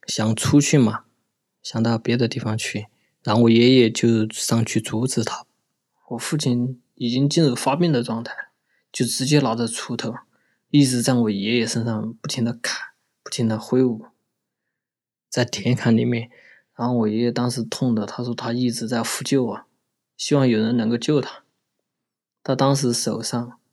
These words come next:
手掌都断了，被砍断了，因为那个锄头很锋利的，一压下去，整个人的手掌就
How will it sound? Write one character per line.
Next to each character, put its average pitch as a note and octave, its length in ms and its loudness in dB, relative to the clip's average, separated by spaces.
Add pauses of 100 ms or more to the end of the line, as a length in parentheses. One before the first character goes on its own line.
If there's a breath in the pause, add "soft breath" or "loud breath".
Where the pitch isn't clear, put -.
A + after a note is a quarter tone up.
(1120)
手 C3 260 2
掌 A#2+ 320 -4
都 A#2+ 100 -6
断 B2 300 0
了， - 160 -12 (120)
被 D3 120 2
砍 - 240 -4
断 B2+ 200 -4
了， A2 180 -10 (920)
因 C3+ 140 0
为 D#3+ 80 6
那 F3 140 6
个 D#3 100 6
锄 - 220 0
头 C3 140 6
很 A2 180 -2
锋 B2+ 180 0
利 C3 140 2
的， G#2+ 160 -6 (640)
一 B2+ 160 -6
压 C#3 120 2
下 C3 200 2
去， G2+ 260 -4
整 - 180 -6
个 A2 100 0
人 G#2+ 240 -2
的 G#2+ 100 -2
手 A2+ 220 -4
掌 A2 180 -8
就 - 480 -12